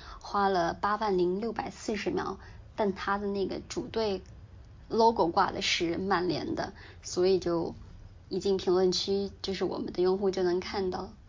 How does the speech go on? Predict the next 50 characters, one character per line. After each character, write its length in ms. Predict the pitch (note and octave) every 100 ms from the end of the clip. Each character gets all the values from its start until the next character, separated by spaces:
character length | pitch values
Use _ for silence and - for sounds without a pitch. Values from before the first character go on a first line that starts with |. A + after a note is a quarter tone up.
| -
类 100 | F#3
似 180 | F#3+ -
一 100 | G#3
个 120 | F#3
曼 200 | G3 G3+
联 140 | F3
球 180 | F#3 -
迷 300 | - - - - - -
花 220 | - G#3 F#3+
了 120 | F#3+
二 140 | G3+
十 140 | G3+ A3+
二 180 | G#3+
个 120 | E3+ F3+
小 200 | E3+ F3
时 240 | - E3+
去 240 | E3+ -
看 300 | F#3 - E3+
那 80 | E3+
个 100 | E3+
德 140 | E3+ F3+
利 100 | E3+
赫 160 | F#3
特 220 | E3+ F#3+
的 120 | E3 -
那 180 | F3 E3+
个 260 | - A#3+ G#3 - - -
转 220 | - F#3+ F3
会 140 | F#3
新 260 | F3+ F3+ F#3
闻， 280 | - E3+ -
但 160 | F#3+
是 80 | F#3
他 100 | G3
最 180 | F#3+ F#3
后 380 | G3 F#3+ F3+ F3+ - - - -
去 300 | - - F3+
了 260 | E3 -
就 140 | - F3+
是 180 | -
尤 400 | F3+ F3+ E3 E3
文 320 | F3+ D#3 D#3+ F#3
的 280 | F3+ - -
这 140 | F3+
样 160 | E3+ E3
的 80 | E3+
一 160 | E3+
个 100 | F3
比 300 | F#3 G3 G#3
较， 340 | E3+ F#3 F#3+